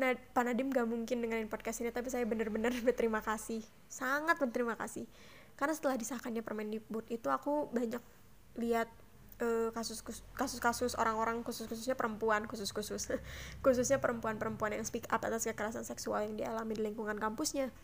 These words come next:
Dan ternyata banyak banget. Dan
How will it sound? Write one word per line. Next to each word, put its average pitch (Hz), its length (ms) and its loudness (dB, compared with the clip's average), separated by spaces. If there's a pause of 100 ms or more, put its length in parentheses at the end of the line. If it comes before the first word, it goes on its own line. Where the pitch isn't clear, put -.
Dan 240 160 6
ternyata 240 280 2
banyak 262 760 8
banget. 220 260 4 (1200)
Dan 240 160 8